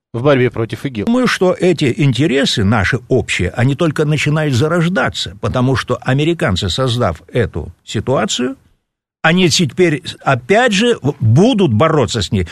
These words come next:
Speaker 2: точно так же, как они боролись с Каидой и с Бен Ладеном.
Speaker 1: Э, смотрите, Конопель пишет: «Мы ведь не в девятом веке живём, но у нас, э, кое-кто в тюрьму,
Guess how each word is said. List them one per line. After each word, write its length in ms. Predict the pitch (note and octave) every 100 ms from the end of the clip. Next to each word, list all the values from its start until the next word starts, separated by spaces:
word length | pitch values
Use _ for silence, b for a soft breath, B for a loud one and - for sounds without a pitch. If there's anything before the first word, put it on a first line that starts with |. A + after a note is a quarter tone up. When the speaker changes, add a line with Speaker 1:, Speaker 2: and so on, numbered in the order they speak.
| B
Speaker 2:
точно 320 | - D#3+ D3+ B2
так 240 | F3 F3
же, 80 | G#3+
как 220 | F#3+ A#2+
они 160 | C3 B2
боролись 400 | A#2+ A#2 A2 A2
с 40 |
Каидой 540 | - E3 G3+ G#3+ G#3+ G#3
и 180 | -
с 60 | A#2+
Бен 200 | G#2+ C3
Ладеном. 280 | F#2 D#2 D#2+
Speaker 1:
Э, 140 | C#3
смотрите, 480 | C3 D#3 E3+ D#3 B2+
Конопель 460 | D3 D3+ D#3 E3 B2
пишет: 300 | C#3 - -
«Мы 120 | F3+
ведь 160 | D#3+ D#3
не 80 |
в 60 | C#3
девятом 380 | D3 E3 - D#3
веке 260 | D#3 C3+
живём, 440 | B2 D3 E3+ C4 A3
но 200 | D3 C#3
у 40 |
нас, 280 | E3 D#3+ -
э, 320 | D3 B2+ B2 -
кое-кто 360 | D#3+ C3 C#3+
в 80 | B2+
тюрьму, 400 | D3+ C3+ D3 -